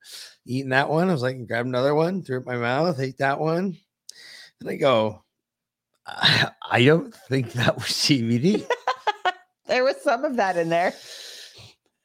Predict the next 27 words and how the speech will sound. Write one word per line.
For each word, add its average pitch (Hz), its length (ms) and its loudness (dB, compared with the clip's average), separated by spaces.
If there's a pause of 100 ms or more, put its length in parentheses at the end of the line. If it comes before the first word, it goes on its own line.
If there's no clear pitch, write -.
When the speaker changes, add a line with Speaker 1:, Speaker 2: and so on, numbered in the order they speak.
Speaker 2:
<laughs> 330 80 0 (680)
Speaker 1:
Tell 117 80 4
you 135 100 6
what 131 160 6
I 123 100 6
don't 147 420 4
feel 135 220 4
right 113 280 4
now. 110 260 4
I 117 160 4
don't 123 240 0
feel 131 100 0
my 110 200 -2
shoulder, 135 600 2
my 131 160 0
legs, 135 920 0 (220)
<laughs> - 160 -6
my - 140 -4
arms, 190 760 2
maybe 131 260 2
even 131 220 2
a 131 80 2
little 127 140 0
bit 107 100 -6
of 110 120 -8
my 101 140 -18 (120)
fingers. 139 680 -4